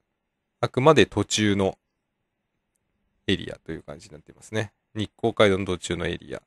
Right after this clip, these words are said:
みたいな感じに、えー、なっています。で、このあたりに駅ができて、まあ、古くの野木っていうのはこのあたりでした。本当に古河の方、方に近いエリアになってますね。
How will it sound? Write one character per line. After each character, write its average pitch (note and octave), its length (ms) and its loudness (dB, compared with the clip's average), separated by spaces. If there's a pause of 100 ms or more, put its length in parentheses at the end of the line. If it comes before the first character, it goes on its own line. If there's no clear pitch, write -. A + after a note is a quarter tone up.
み F#2 100 -20
た D2+ 100 -14
い C2+ 40 -14
な - 80 -20
感 C#2 220 -14
じ G2 140 -6
に、 A#2 200 0 (360)
え E2+ 220 -8
ー、 E2 40 -20
な - 60 -16
っ - 20 -20
て - 180 -20
い - 40 -20 (100)
ま - 60 -20
す。 - 260 -12 (640)
で、 D3 60 -6
こ C#3 140 0
の B2+ 240 2 (1160)
あ A2+ 60 -4
た G#2 180 2
り A#2 120 -2
に B2+ 100 2
駅 F2 260 -2
が C#2+ 100 -8
で - 120 -20
き - 100 -20
て、 - 140 -20
ま A#2+ 140 4
あ、 G#2+ 40 4
古 F#3 320 4
く E3+ 180 0
の F#3+ 120 6
野 A#2+ 180 4
木 F#2+ 100 -4
っ F2 40 -6
て - 180 -16
い - 20 -10
う - 40 -10
の C#2 60 -6
は C#2 40 -6
こ - 140 -8
の F2 100 0
あ E2 80 0
た - 100 -10
り B1+ 60 -8
で - 100 -20
し - 120 -18
た。 - 160 -10 (640)
本 B2+ 100 -2
当 A2+ 80 -2
に G#2+ 60 -2
古 C#3+ 120 4
河 A2 140 8 (340)
の E2+ 220 -18 (300)
方、 F#2+ 160 -6 (260)
方 E2+ 160 0
に C2 140 -12
近 - 300 4
い D#2 40 4
エ B1 80 0
リ A1+ 100 -14
ア G1+ 60 -16
に - 80 -20
な - 60 -20
っ - 40 -20
て - 140 -20
ま - 100 -20
す - 120 -20
ね。 F#2+ 180 -12